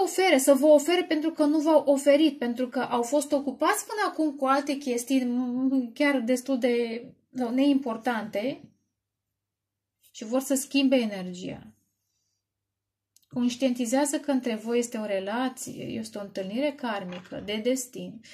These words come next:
care le schimbă destinul și voi le aduceți norocul. Apropo, am început cu monede, Fecioară, Taur, Capricorn, nu mă s-, da? Așa, voi le aduceți norocul prin această dragoste, prin această trezire.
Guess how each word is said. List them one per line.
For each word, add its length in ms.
care 260
le 140
schimbă 480
destinul 480
și 140
voi 220
le 60
aduceți 480
norocul. 460
Apropo, 320
am 200
început 340
cu 80
monede, 720
Fecioară, 540
Taur, 460
Capricorn, 600
nu 60
mă 140
s-, 140
da? 260
Așa, 560
voi 340
le 120
aduceți 320
norocul 400
prin 200
această 440
dragoste, 680
prin 180
această 420
trezire. 800